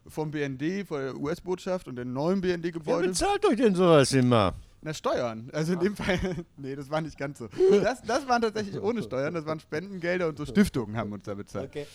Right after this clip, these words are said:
Speaker 1: Ähm, so, und dann, äh, um noch eins draufzusetzen, sind wir mit einer Drohne über das Militärgelände von der N S A in Deutschland, also in der Nähe von Darmstadt,
Speaker 2: Das
Speaker 1: de-,
Speaker 2: hört sich cool
Speaker 1: geflogen.
Speaker 2: an. Erzähl, wie lange ist sie geflogen?
Speaker 1: Na, was die gemacht haben,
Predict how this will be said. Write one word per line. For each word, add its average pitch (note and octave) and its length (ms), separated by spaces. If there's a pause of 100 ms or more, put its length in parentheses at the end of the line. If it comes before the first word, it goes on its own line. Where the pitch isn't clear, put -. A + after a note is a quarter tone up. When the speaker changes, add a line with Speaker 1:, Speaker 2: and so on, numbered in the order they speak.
(440)
Speaker 1:
Ähm, E3 680 (360)
so, D#3+ 240
und D3 140
dann, C4 380 (100)
äh, G#3 320 (280)
um F#3+ 140
noch F#3+ 120
eins E3 160
draufzusetzen, G#3 580
sind G3 140
wir F#3 60
mit F3+ 120
einer E3 140
Drohne G3+ 580
über F#3+ 320
das F3 260
Militärgelände F#3+ 720
von E3 380
der D3+ 100
N D3 100
S C#3+ 120
A - 60
in D3+ 200
Deutschland, C#3 300
also C#3 140
in C3+ 60
der A#2+ 80
Nähe C#3+ 200
von A2+ 160
Darmstadt, C3 580
Speaker 2:
Das D3+ 120
Speaker 1:
de-, G#3+ 80
Speaker 2:
hört G3+ 100
sich F3 180
cool D#3 100
Speaker 1:
geflogen. G#2 200
Speaker 2:
an. A3 40
Erzähl, B2+ 280
wie A2+ 40
lange C3+ 180
ist - 80
sie C#3 80
geflogen? B2 360
Speaker 1:
Na, F3 120
was G3+ 100
die G#3 100
gemacht G3+ 360
haben, C4 180